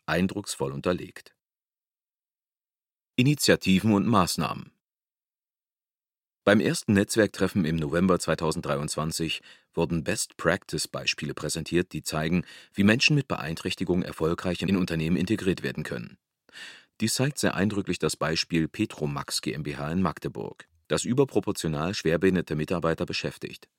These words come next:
Im Jahr zweitausendsiebzehn wurden von sechs neu eingestellten Mitarbeitern drei mit einem Grad der Behinderung von fünfzig Prozent oder mehr eingestellt.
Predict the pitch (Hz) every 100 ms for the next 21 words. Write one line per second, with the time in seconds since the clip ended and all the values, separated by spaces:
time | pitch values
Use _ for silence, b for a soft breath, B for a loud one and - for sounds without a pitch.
0 | _ B B B B 104 110 143 - 120
1 | 113 107 90 87 - - 117 101 87 85
2 | 78 76 82 - - 78 80 78 82 82
3 | 78 73 78 85 80 80 82 85 78 -
4 | - 73 90 127 80 76 78 76 76 80
5 | 71 73 73 80 78 87 87 73 - 87
6 | - - 73 73 - 78 - 82 95 85
7 | - 71 - - 62 -